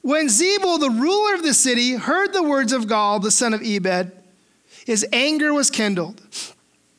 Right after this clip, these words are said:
And he sent messengers to Abimelech secretly, saying, "Behold,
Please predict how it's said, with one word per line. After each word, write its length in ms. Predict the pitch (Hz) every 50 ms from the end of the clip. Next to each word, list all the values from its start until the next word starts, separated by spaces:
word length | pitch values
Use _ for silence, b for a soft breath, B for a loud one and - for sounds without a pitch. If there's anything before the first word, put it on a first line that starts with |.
| _ _ _ _ _ - - -
And 100 | 240 269
he 60 | 277
sent 240 | - - 330 302 294
messengers 680 | 254 233 247 294 349 339 - 330 311 254 277 277 220
to 100 | - 269
Abimelech 460 | 247 202 233 233 226 220 220 226 226
secretly, 760 | - - - - 349 - - 254 214 190 185 165 170 196 - B B B B B B
saying, 300 | - - 302 302 302 277
"Behold, 720 | 285 285 254 185 254 302 311 294 247 202 170 156 - -